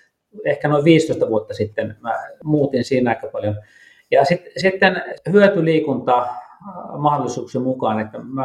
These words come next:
asun sillä sopivasti työpaikalta, että mä pyrin joko pyörällä tai kävellen tekemään tän matkan. Sit tietysti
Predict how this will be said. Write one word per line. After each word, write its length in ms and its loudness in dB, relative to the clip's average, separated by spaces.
asun 320 0
sillä 180 2
sopivasti 640 2
työpaikalta, 760 2
että 200 -12
mä 280 -6
pyrin 200 0
joko 400 0
pyörällä 380 4
tai 140 0
kävellen 580 -2
tekemään 480 -2
tän 180 -10
matkan. 440 -8
Sit 220 0
tietysti 480 0